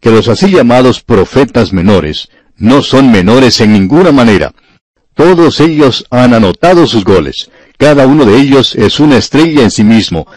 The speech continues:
en el mensaje que traen. En realidad, algunos de los así llamados profetas menores son citados por los así llamados profetas mayores. Usted notará, por ejemplo, que en Jeremías seis dieciocho se hace tal cita.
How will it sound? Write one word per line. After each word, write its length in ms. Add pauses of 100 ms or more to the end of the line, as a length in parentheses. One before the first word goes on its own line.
(140)
en 160
el 80
mensaje 480
que 120
traen. 440 (540)
En 120
realidad, 440
algunos 340
de 80
los 160
así 220
llamados 500
profetas 580
menores 480 (200)
son 260
citados 600
por 140
los 140
así 220
llamados 420
profetas 640
mayores. 520 (420)
Usted 320
notará, 360
por 160
ejemplo, 400
que 100
en 100
Jeremías 760
seis 520
dieciocho 760 (200)
se 220
hace 300
tal 240
cita. 360